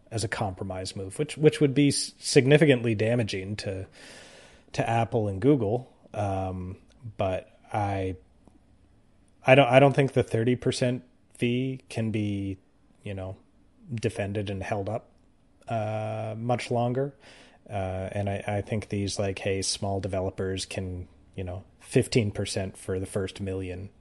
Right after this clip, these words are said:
or whatever is, um, kind of a meaningless concession when so much of the revenue is being taken up by,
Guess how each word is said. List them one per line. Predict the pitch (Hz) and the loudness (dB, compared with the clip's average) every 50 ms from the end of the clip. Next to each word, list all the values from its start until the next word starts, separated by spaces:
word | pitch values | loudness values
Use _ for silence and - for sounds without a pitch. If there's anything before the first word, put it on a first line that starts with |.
| _ _ _ _ _ | _ _ _ _ _
or | - 104 101 | -10 -8 -8
whatever | 95 95 92 90 90 92 92 92 92 | -6 -4 -4 -4 -4 -4 -4 -4 -4
is, | 95 95 98 95 92 92 92 92 - - - - - - - - - - - - _ _ - - | -6 -6 -4 -4 -4 -4 -6 -6 -6 -8 -8 -10 -14 -20 -20 -20 -20 -20 -20 -20 _ _ -16 -8
um, | - 95 90 87 87 87 87 85 82 85 - _ _ _ _ _ - - _ _ _ _ _ _ - _ - _ _ _ _ _ _ | -6 -6 -6 -6 -6 -8 -8 -10 -10 -12 -14 _ _ _ _ _ -20 -20 _ _ _ _ _ _ -20 _ -20 _ _ _ _ _ _
kind | - 139 139 143 139 | 2 4 4 6 6
of | 123 | 4
a | 113 | 4
meaningless | 107 110 113 120 120 120 117 113 113 107 - | 4 4 4 4 4 4 4 4 2 0 -2
concession | - - 123 107 98 - - 104 95 - - 135 131 131 131 - - _ _ _ _ _ _ _ _ _ _ | -2 -2 -2 -2 -2 -2 -2 -4 -4 -2 -4 -4 -4 -6 -8 -10 -14 _ _ _ _ _ _ _ _ _ _
when | - - 110 110 113 107 104 101 98 98 98 98 95 95 95 95 95 90 - - - - | -10 -6 -2 0 2 2 2 0 -2 -2 -4 -4 -4 -4 -6 -6 -8 -8 -10 -14 -16 -12
so | - - - - 127 113 | -8 -6 0 2 4 4
much | 107 107 104 - - 120 | 4 2 -2 -2 -4 -4
of | 101 | -4
the | 101 98 | -4 -4
revenue | 101 101 98 95 101 98 95 92 92 95 95 | -2 -4 -4 -4 -4 -6 -6 -6 -6 -6 -6
is | 92 92 - | -6 -8 -6
being | - - 95 95 95 | -6 -6 -6 -6 -8
taken | - - - 107 95 92 - 98 95 | -8 -6 -4 -4 -4 -2 -4 -6 -6
up | 92 92 - - - - _ _ - _ _ _ | -6 -8 -10 -12 -18 -20 _ _ -20 _ _ _
by, | - 98 92 92 92 90 90 90 90 87 | -6 -4 -4 -4 -4 -6 -6 -8 -8 -10